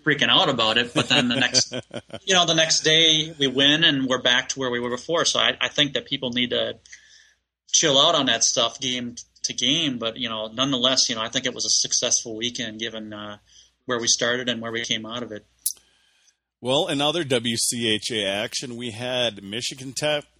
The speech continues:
Speaker 2: sweeping Alaska Anchorage. Uh, really no surprise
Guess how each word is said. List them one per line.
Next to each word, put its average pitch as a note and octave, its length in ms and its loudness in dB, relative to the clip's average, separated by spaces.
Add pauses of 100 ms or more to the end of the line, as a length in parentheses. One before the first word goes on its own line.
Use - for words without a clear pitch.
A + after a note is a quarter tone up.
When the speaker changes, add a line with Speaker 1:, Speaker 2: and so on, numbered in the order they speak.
(320)
Speaker 2:
sweeping C#3+ 680 -2
Alaska B2+ 480 0
Anchorage. G2 600 -6
Uh, F#2 380 -6 (1040)
really G2 320 -6
no G#2 140 -4
surprise G2 400 -2